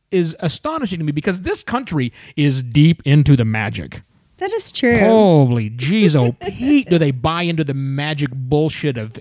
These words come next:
Speaker 1: amulets and spells and dolls that somehow possess a human soul? I don't know.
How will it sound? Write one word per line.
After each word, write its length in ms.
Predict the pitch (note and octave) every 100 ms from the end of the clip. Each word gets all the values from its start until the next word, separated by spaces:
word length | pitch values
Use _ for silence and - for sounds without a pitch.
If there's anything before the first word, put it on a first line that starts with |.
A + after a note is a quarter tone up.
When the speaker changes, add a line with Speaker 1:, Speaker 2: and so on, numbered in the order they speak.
| -
Speaker 1:
amulets 580 | D3+ D3 D3 C#3 C#3 -
and 180 | G2+ G#2
spells 880 | - - - C#3 C3+ C3+ C#3 C#3 A#2+
and 480 | G#2 G2 A#2 C#3+ _ C#3+ C3
dolls 520 | B2+ C3+ C#3 C#3 B2
that 140 | B2+ - _ _ _ -
somehow 420 | - D#3+ D3 C#3+
possess 340 | C3+ B2 D3 C3+
a 40 |
human 280 | C#3 D3+ C3
soul? 240 | - D#3+
I 100 | D#3
don't 220 | E3 E3
know. 200 | D#3+ E3+